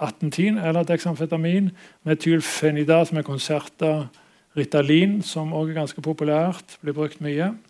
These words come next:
Og modafinil og disse andre. Og Lis dexamfetamin, som kom på markedet nå på det siste, Adjuvans og Elvanse.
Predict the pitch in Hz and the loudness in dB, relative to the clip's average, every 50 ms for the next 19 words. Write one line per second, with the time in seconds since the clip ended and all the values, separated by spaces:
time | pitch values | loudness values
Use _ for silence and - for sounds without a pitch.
0 | _ _ _ _ _ _ _ _ _ _ _ _ - 147 143 143 143 139 143 135 | _ _ _ _ _ _ _ _ _ _ _ _ -8 -8 -4 -4 -4 -4 -4 -6
1 | - - 147 143 151 160 160 160 156 151 143 131 131 120 - - 127 117 117 - | -4 -6 -6 -4 -2 -2 0 0 0 0 0 0 -2 -8 -10 -10 -12 -12 -12 -14
2 | 135 - - _ _ _ _ _ _ _ _ _ _ _ _ _ _ _ - 147 | -16 -16 -18 _ _ _ _ _ _ _ _ _ _ _ _ _ _ _ -2 -2
3 | 143 135 143 151 147 - - - - 143 143 - - 151 135 139 143 135 - 139 | -2 2 2 0 0 0 -4 -4 -4 -4 -4 -2 -4 -6 -4 -4 -6 -6 -6 -6
4 | 131 135 135 139 139 143 147 147 139 127 143 139 - 135 123 135 135 131 123 - | -6 -6 -4 -4 -4 -4 -4 -4 -6 -6 -8 -6 -8 -8 -8 -8 -6 -6 -8 -8
5 | - 151 135 131 - 139 123 - - 151 139 - - - - - 156 165 175 180 | -8 -10 -10 -10 -8 -10 -12 -8 -8 -8 -8 -8 -10 -10 -4 -2 0 0 0 -2
6 | 170 160 143 - _ _ _ _ _ _ _ _ - 143 135 120 135 127 127 147 | -4 -4 -6 -12 _ _ _ _ _ _ _ _ -8 -8 -6 -6 -6 -2 -2 0
7 | 147 147 143 139 - - 165 160 135 131 127 123 117 117 - - - - - | 0 0 -4 -6 -8 -8 -8 -6 -6 -6 -8 -10 -10 -10 -14 -14 -12 -14 -16